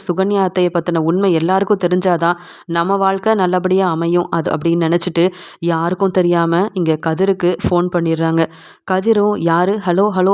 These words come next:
அப்படின்னு சொல்ல, "என்ன அரசியோட ஃபோன் வருது, ஆனா யாரும் பேச மாட்டேங்கிறாங்கன்னு" கொஞ்ச நேரம் கவனிக்கிறாரு. குமாரு பேசுறது இங்க ரொம்ப தெளிவா இங்க கதிருக்கு தெரியுது. அப்ப அரசிக்கிட்ட பிரச்சனை செய்யறதுக்காக போயிருக்கான் போல குமாரு. அப்ப அரசி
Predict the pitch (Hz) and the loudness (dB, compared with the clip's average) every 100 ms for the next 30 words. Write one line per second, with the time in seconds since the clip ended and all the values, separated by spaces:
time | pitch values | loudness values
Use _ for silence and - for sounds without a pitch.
0 | 190 160 175 180 175 165 165 185 - - | 0 -2 0 0 -2 0 0 -2 -6 -12
1 | 175 190 214 196 196 - - 151 196 233 | -8 -6 -4 -6 -8 -12 -4 -2 0 0
2 | 220 202 190 175 175 - 196 208 180 175 | 0 2 0 0 -2 0 0 0 0 2
3 | 185 175 180 180 - 170 160 220 196 196 | 0 2 0 0 0 0 2 2 2 0
4 | 220 202 175 180 175 170 180 175 196 - | 0 -2 -2 -2 0 0 0 0 -2 -8
5 | - 185 180 185 185 196 170 170 185 185 | -4 -2 0 0 0 0 0 0 0 2
6 | 160 170 - 185 175 175 185 180 170 170 | 2 0 -2 -2 0 2 0 0 0 0
7 | 165 160 220 - - - 175 175 202 214 | 0 2 0 -2 -14 -4 0 0 0 0
8 | 185 185 180 180 220 190 170 165 165 185 | 0 2 2 0 0 0 -2 0 0 0
9 | 190 175 165 160 165 165 - - - 156 | 0 -2 0 2 2 0 -4 -20 -10 -8
10 | 156 170 208 - 151 170 190 196 185 180 | -2 -2 -2 -2 -2 -2 0 -2 0 -2
11 | 208 160 160 196 208 202 185 180 180 175 | 0 -2 -2 0 0 2 2 2 0 0
12 | 185 185 180 190 190 185 175 165 165 170 | 0 0 0 0 -2 0 -2 0 0 2
13 | 170 170 170 - - - 170 170 160 - | 2 0 -4 -20 -20 -6 -4 0 -2 0
14 | 165 202 214 | 0 0 0